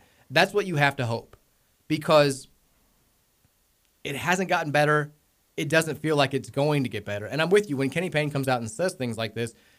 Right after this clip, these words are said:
it says to me, we've had almost a full week off since the last, since the last worst game of all time. <laughs>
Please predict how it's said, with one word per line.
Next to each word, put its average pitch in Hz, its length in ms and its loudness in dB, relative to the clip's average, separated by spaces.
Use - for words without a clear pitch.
it 151 160 -6
says 180 180 2
to 165 80 -6
me, 156 60 -2
we've 165 160 -2
had 165 380 4
almost 175 300 0
a 160 40 -4
full 151 200 -2
week 147 180 -2
off 101 260 -2
since 127 200 -4
the 127 120 -4
last, 120 420 0
since 170 220 -6
the 196 80 4
last 180 320 8
worst 131 240 2
game 127 180 0
of 110 80 -6
all 110 140 -4
time. 98 400 -8
<laughs> 135 100 -10